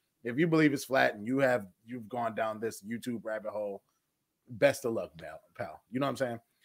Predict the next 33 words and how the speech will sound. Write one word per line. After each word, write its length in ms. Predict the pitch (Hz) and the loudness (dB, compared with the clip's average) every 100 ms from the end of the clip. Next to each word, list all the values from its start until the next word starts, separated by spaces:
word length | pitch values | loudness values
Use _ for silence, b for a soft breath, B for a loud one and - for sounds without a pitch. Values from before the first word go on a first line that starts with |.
| _ _ | _ _
Now, 260 | 123 113 101 110 | 0 0 0 -4
as 100 | 113 | 4
far 200 | 185 151 | 8 8
as 80 | 113 | 8
the 100 | 101 | 0
moon 400 | 120 196 233 226 | 4 4 4 2
is 160 | 208 | 0
concerned, 480 | - 196 202 202 185 | -2 -2 0 0 2
though, 200 | 196 190 | 2 4
and 120 | 117 | 2
landing 320 | 139 160 160 | 2 2 2
on 140 | 151 135 | 0 0
the 60 | |
moon, 300 | 127 143 143 135 _ _ _ _ _ _ _ - | 2 2 2 -4 _ _ _ _ _ _ _ -20
I, 580 | - _ _ _ 117 143 | -20 _ _ _ 0 2
I'm 120 | 151 | 4
with 160 | 156 147 | 2 2
you. 180 | 110 | -2
I'm 160 | 87 113 | -2 4
not 240 | 147 135 | 6 6
gonna 200 | 117 131 | 4 2
necessarily 560 | 127 127 - 135 123 113 | 2 0 0 2 2 0
say 400 | - 117 104 - _ - | 0 2 0 -4 _ -8
we 240 | 120 117 - | -6 -6 -2
didn't 400 | 139 - 151 139 | -2 0 0 6
go 220 | 139 147 | 6 6
to 120 | 147 | 4
the 120 | 151 147 | 2 4
moon, 360 | 143 151 156 _ _ _ _ _ _ 104 | 4 2 -2 _ _ _ _ _ _ -2
but 120 | 127 | 2
I'm 180 | 143 151 | 4 4
just 180 | 135 147 | 2 4
like, 220 | 117 | 4